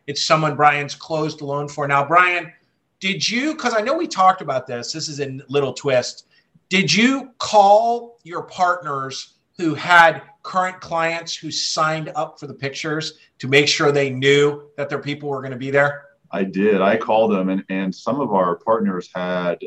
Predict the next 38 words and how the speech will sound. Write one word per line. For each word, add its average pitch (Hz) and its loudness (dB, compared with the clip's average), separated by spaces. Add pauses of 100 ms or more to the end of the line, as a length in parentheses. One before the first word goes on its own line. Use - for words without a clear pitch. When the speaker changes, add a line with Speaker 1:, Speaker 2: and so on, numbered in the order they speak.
(120)
Speaker 2:
uh, 85 -4 (180)
three 110 -6
families 139 -8
signed 175 -4
up. 233 -2 (640)
So 101 -2
I 101 4
gave 95 0
them 92 0
the 87 -2
time 123 -4
slots, - -4
you 92 -4
know, 92 0
and 95 0
it 90 -2
was 87 -6
interesting - -8
'cause - -8
some 113 -6
of 107 -4
them 98 0
were 80 -6
spread 104 -4
over, 90 -2
you 90 -4
know, 80 -6 (100)
four - -2
or - -10
five 78 -4
hours. 82 -4 (600)
And, 85 -2
um, 80 -2
we 110 -2
had 156 0
one 117 0
partner 90 -4 (200)
come 143 0